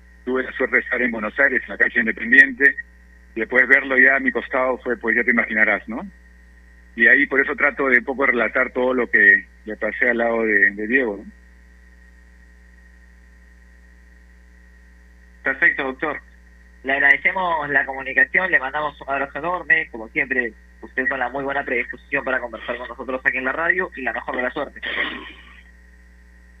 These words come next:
Speaker 1: No, por favor, un saludo a ustedes. Yo siempre, siempre me gusta un poco conversar, lesiones, siempre, el silencio no es buena consejera de nadie. Siempre es bueno hablar, conversar, dar una idea y sin que eso afecte a nadie,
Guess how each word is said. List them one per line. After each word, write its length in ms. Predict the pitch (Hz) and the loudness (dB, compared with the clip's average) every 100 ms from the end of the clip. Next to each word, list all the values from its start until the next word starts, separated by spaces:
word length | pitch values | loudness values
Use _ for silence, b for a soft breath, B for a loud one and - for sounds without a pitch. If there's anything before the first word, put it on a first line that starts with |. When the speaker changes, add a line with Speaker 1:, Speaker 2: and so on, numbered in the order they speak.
| - | -6
Speaker 1:
No, 220 | 117 110 | -4 -2
por 140 | 107 104 | -6 -6
favor, 340 | 110 113 113 | -2 0 0
un 380 | 120 120 123 117 | 0 0 -2 0
saludo 300 | 123 117 131 | 0 2 2
a 40 | 120 | 0
ustedes. 640 | - 151 147 - 139 139 | 2 8 10 12 10 8
Yo 100 | 135 | 0
siempre, 680 | 127 143 135 147 139 - - - - - - - | 2 2 4 6 6 6 4 0 -14 -20 -20 -8
siempre 220 | 131 147 | -2 0
me 120 | 135 | 2
gusta 380 | 131 127 143 131 | 0 2 2 2
un 80 | 127 | 0
poco 220 | 131 131 | -4 -4
conversar, 600 | 131 117 107 151 151 156 | -2 -2 0 2 4 4
lesiones, 800 | 127 - - 156 156 139 135 135 | 4 2 2 0 2 4 6 6
siempre, 320 | - 170 156 156 | 2 2 4 2
el 60 | |
silencio 360 | - 165 196 180 | 4 2 2 2
no 80 | 180 | 2
es 80 | 160 | 2
buena 220 | 170 165 | 2 0
consejera 460 | 147 127 135 135 | 0 0 2 4
de 80 | 131 | 2
nadie. 260 | 117 104 98 - - - - - - - - - - | 2 -4 -6 -14 -20 -20 -20 -20 -20 -20 -20 -8 -4
Siempre 200 | - 135 | 0 0
es 40 | |
bueno 180 | 143 143 | 2 2
hablar, 320 | 135 143 143 | 4 2 2
conversar, 540 | 131 113 - 147 143 | 0 -2 0 2 2
dar 100 | 131 | 0
una 140 | 131 131 | 4 6
idea 340 | 135 175 185 | 8 8 8
y 280 | 131 110 104 - | 4 2 0 -4
sin 180 | 120 110 | -4 -2
que 100 | - 110 110 104 101 123 | 4 4 6 4 4 4
eso 220 | - 127 | 2 -4
afecte 300 | 110 131 127 | 0 0 2
a 40 | |
nadie, 500 | 123 143 175 - - | 2 6 8 10 8